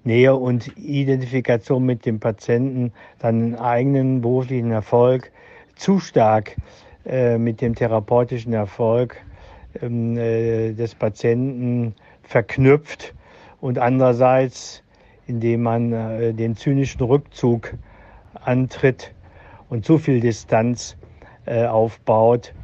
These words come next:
weil die Erfolge sich vielleicht nicht in dem Maße einstellen, wie man sich das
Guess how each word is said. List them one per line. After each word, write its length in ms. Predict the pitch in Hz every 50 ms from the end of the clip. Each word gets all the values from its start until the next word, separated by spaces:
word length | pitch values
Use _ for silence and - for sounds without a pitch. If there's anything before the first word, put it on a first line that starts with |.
| - -
weil 560 | 113 107 104 110 110 113 113 113 113 113 117 113
die 600 | 123 123 123 113 107 113 113 117 113 113 117 117
Erfolge 540 | 113 113 - - 131 127 127 135 127 131
sich 220 | 117 117 123 117 -
vielleicht 340 | - 123 120 120 117 - -
nicht 220 | 120 117 113 -
in 180 | 120 120 120 113
dem 260 | 113 117 120 120 120
Maße 360 | 113 107 113 117 117 - 131
einstellen, 760 | 117 110 117 117 113 - - - 113 110 113 113 113 117 110 - - - - -
wie 160 | - 107 117 113
man 220 | 113 113 110 107
sich 260 | 101 110 110 104 -
das 480 | - 117 107 110 107 - - - -